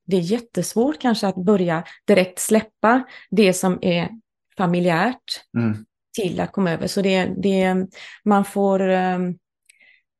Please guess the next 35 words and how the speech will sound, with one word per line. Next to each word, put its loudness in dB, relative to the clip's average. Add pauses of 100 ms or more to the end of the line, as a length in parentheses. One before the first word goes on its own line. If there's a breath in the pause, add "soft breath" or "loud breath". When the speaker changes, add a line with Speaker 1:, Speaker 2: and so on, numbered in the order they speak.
Speaker 1:
avprogrammera 4
sig, 0
man 2
får -4
vänja 2
sig -6
av -2
långsamt 0 (240 loud breath)
om 2
man 2
har 2
levt -2
väldigt -2
länge -4
i -6
stress. -8 (340)
Det, -4 (760)
mm, -2 (100)
för -4
det 0
är 0
en 0
ren 0
överlevnad. -4
Du, 0 (500 loud breath)
du 8
överlever 2
ju 4
inte 2 (100)
om 2
du 2
inte 2
fortsätter -4
att 0
stressa -4